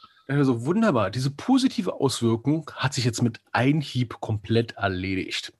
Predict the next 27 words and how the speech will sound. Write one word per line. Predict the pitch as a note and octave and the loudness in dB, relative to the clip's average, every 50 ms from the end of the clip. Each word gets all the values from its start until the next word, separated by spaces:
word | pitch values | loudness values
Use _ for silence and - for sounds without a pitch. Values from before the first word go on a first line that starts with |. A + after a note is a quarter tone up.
| _ _ - - - - - - - - _ - | _ _ -20 -18 -18 -18 -18 -20 -20 -20 _ -8
Ne? | - F#2 F2+ A#2 A#2 - - - - - - - - - - - | -6 -4 -2 -4 -4 -6 -8 -12 -12 -10 -10 -12 -10 -10 -12 -8
Also | - G2+ G#2 A2+ A#2+ C3 B2+ B2 B2+ C3 B2+ A#2+ C3+ | -2 0 2 4 4 4 6 6 6 6 4 2 -2
seht | B2 A#2 A2+ G2+ - | -2 -2 -2 -2 -2
zu, | - - - C3 A#2+ G#2+ | -4 -2 0 0 0 2
wer | G2 A#2+ A#2+ C3+ | 2 2 4 4
dahin | D3 C#3+ C#3 C#3+ D3 C3 | 4 4 4 4 4 4
geht | C3+ C3+ C#3+ - | 4 2 2 0
und | - G#2+ G#2 | -2 -2 0
am | F#2 F#2 F#2+ F2+ | 0 0 0 0
besten, | A#2 C3 - - B2 | 0 0 2 2 0
jetzt | G#2 - - | 0 2 2
mal | G2+ F#2 | 0 0
ganz | G2+ A#2+ C3+ C3 - - | 2 2 0 0 0 -2
ehrlich, | - F#2+ G2+ G#2 - | -2 0 0 0 0
jetzt | A#2+ A#2 - - | -2 -2 -2 -2
kommt | - A2 G#2+ - | -2 -2 -2 0
Carsten | - G#2 G#2 - - | 0 0 0 0 0
der | G#2 G2 | 0 0
Prediger, | - - G#2 G2+ F#2+ F2+ G2 F#2+ G2+ G#2 D3 - | 0 2 2 2 2 2 0 0 -2 -4 -6 -4
am | - G2 | -2 -2
besten | F#2+ A2 G#2+ - - A2 | 0 0 0 0 -2 -2
so | G#2 | -2
mit | F#2 F2+ F2+ - - G2+ F#2 F2+ | -2 -4 -4 -6 -6 -6 -4 -2
wenig | A2 A#2 C3+ C#3+ C#3 - | 0 0 2 2 0 0
Alkohol | F#2+ G#2+ G#2 - A2 F#2+ F2 | -2 -2 -2 -2 -2 -2 -4
wie | E2+ E2 | -4 -6
möglich, | E2 E2 G#2 G#2 - E2 G2 A#2+ - | -6 -6 -6 -6 -6 -6 -6 -6 -8